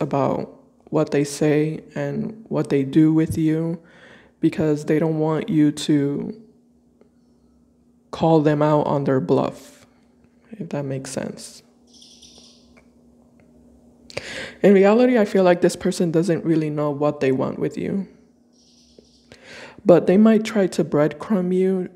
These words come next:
just to keep you around because they're interested in you. They just don't know if they would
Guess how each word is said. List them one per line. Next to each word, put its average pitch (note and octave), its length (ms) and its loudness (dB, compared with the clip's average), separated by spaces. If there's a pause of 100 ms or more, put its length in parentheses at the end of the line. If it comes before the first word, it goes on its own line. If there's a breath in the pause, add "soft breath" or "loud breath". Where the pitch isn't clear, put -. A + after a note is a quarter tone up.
(120)
just - 340 -2
to - 80 -2
keep - 300 -6
you D#3 200 2
around C#3+ 560 0
because D#3+ 360 -2
they're D3 180 2
interested E3+ 600 -2
in A#3+ 120 2
you. B3 320 -2 (340 loud breath)
They E3+ 120 2
just F3 240 2
don't D#3+ 260 2
know D#3+ 220 2
if D3 240 -2
they C#3+ 160 4
would C#3+ 600 -2